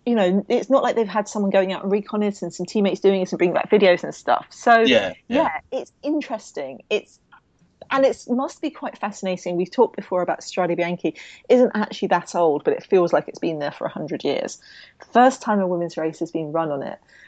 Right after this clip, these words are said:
Speaker 1: And the, the things that people were saying beforehand was there's, A, there's not a flat, um, not a flat mi-, kilometre in it.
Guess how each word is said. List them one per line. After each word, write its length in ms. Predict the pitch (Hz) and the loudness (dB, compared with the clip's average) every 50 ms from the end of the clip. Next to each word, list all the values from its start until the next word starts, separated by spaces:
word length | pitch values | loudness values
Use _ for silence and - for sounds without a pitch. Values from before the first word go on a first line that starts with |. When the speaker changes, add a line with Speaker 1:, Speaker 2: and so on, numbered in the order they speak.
| - - _ _ - | -20 -20 _ _ 2
Speaker 1:
And 380 | 226 226 220 214 214 214 190 - - | 2 4 4 4 4 4 2 2 2
the, 120 | - 208 196 - - | 2 0 0 0 -2
the 80 | 226 | -4
things 220 | 208 - 269 247 - | -2 0 0 0 0
that 100 | - - | 0 -4
people 180 | 240 196 202 | -4 -2 -2
were 60 | 185 190 | -2 -4
saying 280 | - - 196 190 180 | -2 -2 -2 -2 -2
beforehand 520 | 180 185 - - 240 240 202 190 196 175 165 | -4 -4 0 2 2 2 2 0 -4 -2 -2
was 140 | 170 170 | -2 0
there's, 220 | - 190 180 - 202 - - | 2 2 2 2 -2 -2 2
A, 340 | 233 254 262 254 269 277 247 240 | 4 6 8 8 6 6 4 2
there's 160 | 202 196 - | 0 2 4
not 300 | 208 202 208 202 - - | 4 4 4 2 -2 -4
a 40 | 202 | -6
flat, 560 | - - - 175 175 160 - _ - - - - _ - | -4 -2 0 2 2 0 -2 _ -14 -20 -20 -12 _ 0
um, 380 | 185 175 170 165 160 165 165 - _ _ _ _ _ _ - | 2 2 2 0 -2 -6 -8 -12 _ _ _ _ _ _ -4
not 200 | 233 202 202 - | -2 0 0 0
a 40 | 190 | -2
flat 240 | - - 185 - - - - - | -4 -6 -8 -10 -10 -14 -6 -4
mi-, 280 | 190 175 160 151 - - - | -2 -2 -2 -2 -6 -8 -6
kilometre 460 | - 185 170 170 160 - - 147 147 | -4 -2 -2 -2 -4 -6 -6 -6 -4
in 100 | 139 127 | -4 -6
it. 240 | - - - - | -10 -12 -16 -18